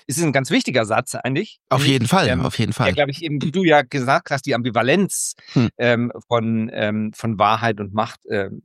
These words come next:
Speaker 1: zum Ausdruck bringt.
Speaker 2: Ja, auf jeden Fall. Und das, und das hatten wir auch nicht besprochen in unserer Folge und deswegen
Speaker 1: Ja.
Speaker 2: fand ich's auch noch mal, äh,
Speaker 1: Total.
Speaker 2: äh, total wichtig, dass er das, äh, und gut, dass er das ge-, geschrieben hat und wir das jetzt noch
Speaker 1: Ja.
Speaker 2: mal aufnehmen
Speaker 1: Ja.
Speaker 2: konnten.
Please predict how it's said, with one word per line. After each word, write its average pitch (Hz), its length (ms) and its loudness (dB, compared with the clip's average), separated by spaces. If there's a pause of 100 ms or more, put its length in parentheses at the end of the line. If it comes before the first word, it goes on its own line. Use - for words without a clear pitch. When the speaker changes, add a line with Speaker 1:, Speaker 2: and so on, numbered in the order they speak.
Speaker 1:
zum - 160 -6
Ausdruck - 400 -6
bringt. 85 340 -12
Speaker 2:
Ja, 123 240 0
auf 110 180 -2
jeden 117 220 0
Fall. 131 260 0
Und 120 120 0
das, 139 160 0
und 127 240 0
das 127 100 -2
hatten 156 240 2
wir 143 200 4
auch 120 100 2
nicht 147 180 0
besprochen 135 480 0
in 185 100 2
unserer 165 300 2
Folge 151 360 2
und 127 120 -2
deswegen 123 280 0
Speaker 1:
Ja. 135 60 4
Speaker 2:
fand 117 160 0
ich's 113 120 -4
auch 107 140 0
noch 98 120 0
mal, 92 220 0 (760)
äh, 101 240 2
Speaker 1:
Total. 98 380 2 (480)
Speaker 2:
äh, 90 40 -4
total 101 420 0
wichtig, 113 340 0
dass 104 220 0
er 101 100 2
das, - 420 -2
äh, 95 180 2
und 98 160 2
gut, 131 200 -2
dass 110 140 2
er 110 80 2
das 107 160 -2
ge-, 104 460 -2
geschrieben 123 520 -2
hat 120 200 -2 (420)
und 101 120 -2
wir 101 80 2
das 95 120 0
jetzt - 180 -4
noch 95 140 -2
Speaker 1:
Ja. 98 40 0
Speaker 2:
mal 87 300 0
aufnehmen 107 560 2
Speaker 1:
Ja. 80 60 0
Speaker 2:
konnten. - 420 -2